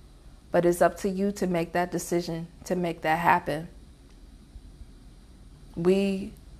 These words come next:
collectively should be resonating in a place of love, or from a space and place and time of love.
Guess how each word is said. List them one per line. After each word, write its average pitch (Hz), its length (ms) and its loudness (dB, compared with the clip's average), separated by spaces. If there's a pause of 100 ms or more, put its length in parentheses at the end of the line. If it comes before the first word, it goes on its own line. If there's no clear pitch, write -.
(800)
collectively 190 960 4 (1300)
should 175 240 -2
be 175 100 2
resonating 165 800 0
in 165 120 -2
a 170 60 -4
place 170 360 -4
of 165 120 -4
love, 170 460 -2
or 160 80 -6
from 180 320 -6
a 170 80 -6
space - 580 0
and 170 240 -2
place 202 500 0
and 170 200 -8
time 202 420 0
of 165 220 -6
love. 170 580 4